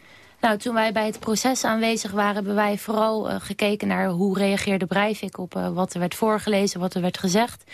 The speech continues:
Hoe reageerden de slachtoffers daarop? En, eh, wij hebben zelf ook vooral, eh, tijdens de pauzes, eh, veel gepraat met slachtoffers, met, eh, nabestaanden, met andere journalisten en media, eh, die daar aanwezig waren om te kijken hoe beleeft iedereen nou dat proces op zo'n dag.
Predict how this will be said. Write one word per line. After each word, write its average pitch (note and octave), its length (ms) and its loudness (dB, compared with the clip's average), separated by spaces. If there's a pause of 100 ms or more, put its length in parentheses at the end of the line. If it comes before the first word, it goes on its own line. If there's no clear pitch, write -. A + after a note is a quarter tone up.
(240)
Hoe G#3+ 120 2
reageerden G3 500 2
de F3 80 -4
slachtoffers A3 600 -2
daarop? A3+ 400 0 (400)
En, G#3 300 4
eh, F#3+ 200 2
wij G3 140 2
hebben G3 240 2
zelf G#3 300 0
ook G#3 120 -2
vooral, G3 420 0
eh, - 60 -4 (100)
tijdens G3 340 0
de F#3 80 -6
pauzes, G3+ 640 -2
eh, F#3 320 -2
veel G3+ 260 2
gepraat G#3 520 -2
met G3 140 -4
slachtoffers, G3+ 800 -2 (320)
met, F#3+ 300 0
eh, - 140 -2
nabestaanden, G3 840 2
met F#3 160 -2
andere G3+ 320 2
journalisten G3 640 2
en F#3+ 80 2
media, F#3+ 560 2 (320)
eh, F#3+ 180 0
die F#3+ 120 2
daar F3+ 180 2
aanwezig G3 420 0
waren G3+ 240 0
om G3+ 140 0
te G3+ 80 -10
kijken G3+ 420 -2
hoe G3 200 2
beleeft G#3 380 2
iedereen G3 380 0
nou F#3 140 0
dat F#3 160 -4
proces G3+ 360 -2
op F3+ 120 -8
zo'n - 160 -4
dag. - 340 -6